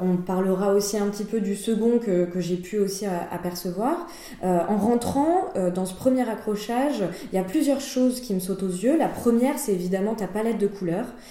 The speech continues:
Elle est très différente de celle que tu as l'habitude d'employer, avec du rouge, du bleu. Je dirais que les couleurs que tu utilises généralement donnent une sorte d'aspect de velours à tes toiles. Là, on est sur une sorte d'effet sépia.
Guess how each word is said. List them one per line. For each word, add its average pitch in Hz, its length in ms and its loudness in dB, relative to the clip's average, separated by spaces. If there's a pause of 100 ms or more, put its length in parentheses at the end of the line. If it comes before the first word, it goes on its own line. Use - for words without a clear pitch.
(200)
Elle 180 80 4
est 196 100 4
très - 160 -2
différente 254 480 0
de 208 100 -2
celle 214 280 -4
que 185 240 -4
tu 190 180 -4
as 185 80 0
l'habitude 185 380 -2
d'employer, 214 680 0
avec 170 220 -2
du 180 120 -4
rouge, 233 460 4
du 185 120 -2
bleu. 240 320 2 (320)
Je 180 40 -10
dirais 208 220 0
que 254 80 -4
les 208 100 0
couleurs 247 320 -2
que 233 80 -2
tu - 220 -4
utilises 208 420 -2
généralement 196 640 0
donnent 226 220 2
une 196 120 4
sorte 247 300 -2
d'aspect 196 380 -2
de 180 100 -2
velours 220 500 0
à 175 80 -4
tes 160 140 -10
toiles. 202 420 -2 (300)
Là, 247 260 4
on 233 80 4
est 240 80 6
sur 240 220 0
une 196 120 2
sorte 285 200 0
d'effet 202 260 2
sépia. 247 540 -2